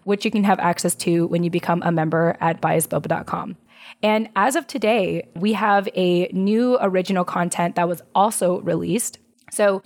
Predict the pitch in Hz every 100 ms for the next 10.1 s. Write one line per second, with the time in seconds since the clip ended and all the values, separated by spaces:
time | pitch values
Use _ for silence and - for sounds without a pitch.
0 | - 233 233 214 190 185 185 - - -
1 | 214 247 - 202 196 190 190 190 180 180
2 | 180 175 - 175 175 - 190 220 - 190
3 | 185 170 170 170 170 - 170 175 226 -
4 | 175 180 180 175 - 180 180 175 175 175
5 | 175 175 226 254 - 170 170 170 170 _
6 | _ _ 196 208 196 - 202 190 185 185
7 | 175 170 - - _ 202 185 170 175 -
8 | 202 233 - 202 208 196 - - - -
9 | 196 - 202 180 180 180 - 175 175 175